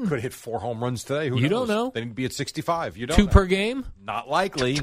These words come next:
Speaker 2: but you don't know.
Speaker 1: You don't know.
Speaker 2: The Mets winning the division. Not likely.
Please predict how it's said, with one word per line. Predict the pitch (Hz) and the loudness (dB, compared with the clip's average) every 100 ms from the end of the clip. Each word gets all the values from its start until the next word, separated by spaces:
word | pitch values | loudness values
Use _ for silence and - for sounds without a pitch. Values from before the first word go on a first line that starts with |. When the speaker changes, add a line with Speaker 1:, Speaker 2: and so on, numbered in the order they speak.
| 113 - | -4 -8
Speaker 2:
but | - 196 | -6 -2
you | 196 | 0
don't | 208 208 | 0 0
know. | 214 156 82 | -2 -2 -4
Speaker 1:
You | 127 | 0
don't | 131 156 | 2 2
know. | 143 | 2
Speaker 2:
The | 120 | 4
Mets | 131 151 | 2 2
winning | 147 170 | 2 2
the | 170 | 4
division. | 185 202 143 78 - _ | 2 2 -2 -6 -12 _
Not | 92 98 104 131 151 | -14 -2 2 4 4
likely. | 190 208 156 156 | 2 2 0 0